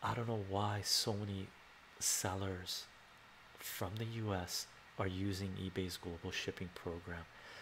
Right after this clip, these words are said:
There's one, by the way, are you guys, are you guys into doing some bids? Uh, let me find you something.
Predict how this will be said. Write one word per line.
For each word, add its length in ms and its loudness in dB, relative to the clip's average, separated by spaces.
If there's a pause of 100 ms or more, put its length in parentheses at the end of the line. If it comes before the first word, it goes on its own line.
(140)
There's 260 2
one, 400 0 (240)
by 160 4
the 80 2
way, 300 2 (760)
are 80 2
you 80 2
guys, 340 0 (300)
are 60 0
you 100 2
guys 240 4
into 420 2 (180)
doing 280 4
some 260 0
bids? 400 -2 (920)
Uh, 300 -2 (240)
let 180 0
me 80 0
find 400 -2
you 80 -2
something. 460 -2